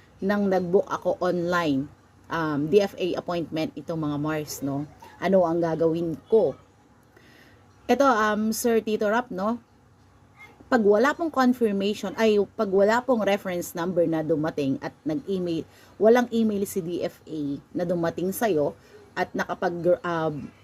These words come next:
online appointment ka na, ah, much better po na mag-rebook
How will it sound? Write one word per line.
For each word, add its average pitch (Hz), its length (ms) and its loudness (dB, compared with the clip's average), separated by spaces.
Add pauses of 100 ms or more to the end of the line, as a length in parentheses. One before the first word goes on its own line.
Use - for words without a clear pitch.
(300)
online 208 480 4
appointment 156 720 -4
ka 196 80 0
na, 160 240 -4 (1120)
ah, 214 160 2
much 233 320 0
better 247 320 4
po 196 240 2
na 160 640 -2 (160)
mag-rebook 202 560 4